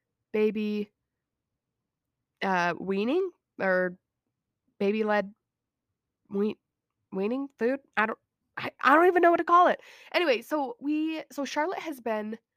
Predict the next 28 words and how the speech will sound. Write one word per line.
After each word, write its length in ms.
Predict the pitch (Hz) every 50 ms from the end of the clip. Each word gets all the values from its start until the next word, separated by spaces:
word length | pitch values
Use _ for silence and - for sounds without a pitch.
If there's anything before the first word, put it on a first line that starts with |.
| _ _ _ _ _ _ - -
looking 560 | 202 196 202 208 233 254 - 294 262 247 - -
at 120 | 202 196
our 140 | 190 190 185
food 640 | - - - 190 180 170 - 69 60 - - 208 - _ _ _ _ _ _ -
and, 180 | 196 196 190
like, 220 | 185 170 170 - - -
following 840 | - - - - - 220 220 233 247 247 247 247 240 233 220 208 202
it 160 | 190 - -
with 140 | 196 190 196
her 180 | 196 190 -
eyes 320 | 180 175 160 87 - 185 -
and, 120 | 185 196
like, 260 | 185 180 165 - _ _ _ _ _ _ _ - - -
salivating 600 | 226 208 214 220 214 208 190 185 175 170 170 175 170
and 200 | 175 180 185 196
licking 260 | 214 214 - 226 220
her 100 | 214 196
chops 540 | - - - 214 185 - - - - - -
for 180 | - 208 202 202
a 100 | 202 -
couple 300 | - - 294 311 415 392
of 100 | 254 190
weeks 340 | 175 165 - - - - -
now. 220 | 240 240 247 269
She's, 460 | 285 - - 226 214 190 185 - - _ _ _ _ _
girls 260 | - 208 202 208 202
after 300 | 208 196 190 - - 196
her, 380 | 190 190 185 180 180 175 175 -